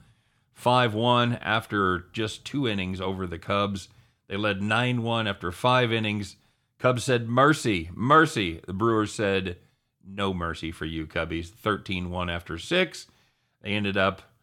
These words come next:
taking care of business, putting a couple more safeties on the board as they win seventeen to four over the, can we say it, hapless Cubs.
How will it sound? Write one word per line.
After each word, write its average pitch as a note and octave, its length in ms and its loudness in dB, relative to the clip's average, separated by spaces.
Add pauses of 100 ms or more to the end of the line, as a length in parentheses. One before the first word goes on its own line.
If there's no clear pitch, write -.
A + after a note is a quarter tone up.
(420)
taking F#2 340 -6
care F2+ 240 -2
of E2 100 -6
business, E2 360 -8
putting F2 240 -6
a D#2+ 60 -10
couple E2 220 -8
more D#2+ 200 -6
safeties D#2+ 480 -8
on D#2+ 140 -8
the D#2+ 60 -10
board D#2+ 280 -10
as D#2+ 100 -12
they D#2 140 -8
win D#2 280 -10
seventeen G2 920 -6
to F#2 140 -6
four F2+ 760 -4 (560)
over F#2+ 280 -2
the, E2 220 -4
can E2+ 160 -8
we E2 80 -6
say F#2 260 -2
it, G#2+ 100 -4
hapless E2+ 640 -4
Cubs. C2+ 580 -10